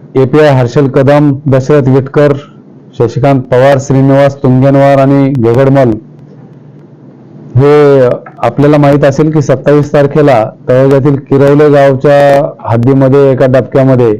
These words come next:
एका अल्पवयीन मुलाचा हातपाय बांधून टाकलेला मृतदेह मिळाला होता.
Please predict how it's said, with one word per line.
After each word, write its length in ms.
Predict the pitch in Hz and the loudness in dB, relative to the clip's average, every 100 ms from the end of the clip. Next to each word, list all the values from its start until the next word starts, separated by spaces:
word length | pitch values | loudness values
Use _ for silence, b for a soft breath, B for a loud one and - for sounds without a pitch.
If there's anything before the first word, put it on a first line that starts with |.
| - - - - - - - - 123 | -8 -20 -20 -20 -20 -20 -20 -10 -4
एका 240 | 135 127 | 0 2
अल्पवयीन 460 | 131 135 151 160 160 | 2 0 2 2 2
मुलाचा 440 | 151 147 143 156 | 2 2 0 0
हातपाय 400 | 135 127 - 143 | 0 -2 0 0
बांधून 640 | 131 135 139 151 151 156 - - - - - - - - - - - | 2 0 2 0 0 -2 -10 -20 -20 -20 -20 -20 -20 -20 -20 -12 -4
टाकलेला 380 | 123 139 139 139 | -2 0 2 2
मृतदेह 440 | 131 123 135 139 | 0 0 2 2
मिळाला 360 | 127 123 127 127 | 2 2 2 0
होता. 280 | 110 120 | 0 -2